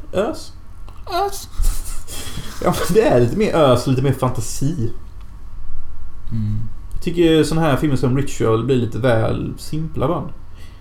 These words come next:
Speaker 1: Alltså, även fast det lät krångligt med, ja, vi har ett demonmonster och så har vi ett fysiskt monster och så någon sekt som någon slags mellanspel.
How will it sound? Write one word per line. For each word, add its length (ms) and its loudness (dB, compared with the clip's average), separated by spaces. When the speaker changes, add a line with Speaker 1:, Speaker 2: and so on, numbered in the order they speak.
Speaker 1:
Alltså, 160 4
även 180 8
fast 120 0
det 60 6
lät 400 6
krångligt 320 6
med, 300 4
ja, 120 -2
vi 100 2
har 220 2
ett 440 0
demonmonster 800 2
och 60 -2
så 60 0
har 80 2
vi 100 2
ett 220 -4
fysiskt 420 0
monster 480 0
och 100 0
så 120 -2
någon 140 0
sekt 340 0
som 160 -2
någon 100 2
slags 260 -2
mellanspel. 720 2